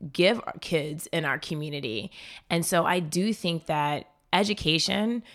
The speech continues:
you know, we, we talk about it in the context of school, but education actually starts at home, you know? And I think that I always joke, you know, about this because my mom was a, was a stay-at-home mom,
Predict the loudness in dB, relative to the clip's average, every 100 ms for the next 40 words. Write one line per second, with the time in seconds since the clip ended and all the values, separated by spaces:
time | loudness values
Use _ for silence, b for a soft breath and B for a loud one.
0 | B B B 2 4 4 2 2 2 4
1 | 4 4 4 2 2 2 0 -2 -2 0
2 | 2 2 2 0 0 0 0 0 -2 -2
3 | -2 -2 -4 -4 -4 -6 -10 -16 _ b
4 | b b b -6 -2 0 0 0 0 0
5 | 0 -2 0 0 4 6 8 8 4 2
6 | 4 6 4 0 -20 _ _ _ 0 4
7 | 4 4 4 2 2 0 2 2 2 -4
8 | 0 2 4 6 4 4 0 0 -2 -2
9 | 0 -2 0 2 2 0 2 4 6 4
10 | 2